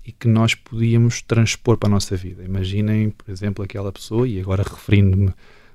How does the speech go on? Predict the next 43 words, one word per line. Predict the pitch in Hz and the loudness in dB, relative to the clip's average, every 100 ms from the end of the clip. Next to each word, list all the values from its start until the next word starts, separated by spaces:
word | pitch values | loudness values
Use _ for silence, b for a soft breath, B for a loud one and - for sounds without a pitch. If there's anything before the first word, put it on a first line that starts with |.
| b | b
aqui | 104 - 104 | -12 -8 0
à | 95 | 2
nossa | 95 - 101 98 | 2 0 0 0
rubrica | 87 98 101 - 101 107 123 135 - | 0 0 0 2 -2 -2 -6 -12 -10
semanal | - - 101 92 95 - b - | -2 2 4 2 0 -6 b 0
do | |
exercício | 104 90 107 104 | 0 2 2 0
físico, | - 101 104 - b b b b b | 0 -2 -2 -8 b b b b b
que | - | -6
está | - 139 | 0 0
a | |
pensar: | - 113 - 120 | 2 2 2 -2
se | 120 | -4
calhar | - 147 165 | -2 0 0
vou | 151 | 0
começar, | - 123 - 143 147 | 2 0 2 0 2
mas | 139 151 180 156 | 4 4 4 2
só | - | 0
para | 147 | 0
o | 127 | 2
mês | 127 113 | 2 0
que | - | -4
vem, | 98 110 123 110 | -2 0 2 0
ou | 92 101 117 - | -4 -10 -16 -12
só | - 117 | -2 2
daqui | 117 - | 0 2
a | 117 | 4
duas | 110 117 | 4 2
semanas, | - 110 117 117 - | 4 4 4 -2 -6
ou | - - - | -2 0 0
à | |
espera | - - 120 | -4 -2 -2
de, | 110 117 104 | 0 0 0
do | 113 110 | 0 2
momento | 117 127 123 | 4 4 2
ideal | 110 110 113 | 2 4 2
para, | - 104 117 123 - - - - - _ _ - - | 0 0 0 -2 -10 -20 -20 -20 -20 _ _ -20 -10
e | 101 | -8
de | - | -6
facto | - 101 110 | 0 0 2
esta | - | 4
mentalidade | 113 110 120 110 98 | 4 4 4 4 4
vencedora | 110 101 - 104 110 | 2 0 0 0 0